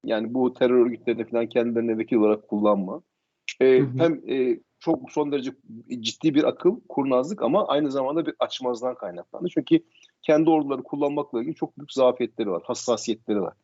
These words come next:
Speaker 1: Bir tane askeri de, e, işte hayatını kaybettiği zaman büyük bir vaveyla kopartıyor kendi kamuoyları, kamuoyları gibi. Yani,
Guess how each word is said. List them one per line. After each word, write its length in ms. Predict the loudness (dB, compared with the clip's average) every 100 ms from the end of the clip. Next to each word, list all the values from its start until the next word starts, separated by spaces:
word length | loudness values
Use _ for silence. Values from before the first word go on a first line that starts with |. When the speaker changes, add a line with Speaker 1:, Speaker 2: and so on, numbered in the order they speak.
| _ -20 _
Speaker 1:
Bir 40 | 2
tane 240 | 4 4
askeri 400 | 2 2 4 4
de, 140 | 4 2
e, 560 | 2 2 2 2 0 -2
işte 400 | -2 2 2 0
hayatını 400 | -4 0 0 -4
kaybettiği 520 | -2 0 0 -6 -8 -2
zaman 320 | 0 0 -4 _ _ -8
büyük 200 | -4 2
bir 60 | 4
vaveyla 580 | 6 4 2 0 -2
kopartıyor 480 | -6 -14 -14 -14 -16
kendi 180 | -14 -16
kamuoyları, 640 | -14 -10 -8 -8 -4 -4 -6 _ -4
kamuoyları 420 | 0 2 2 2
gibi. 300 | 2 2 -2 _ _ _ _
Yani, 340 | 2 2 0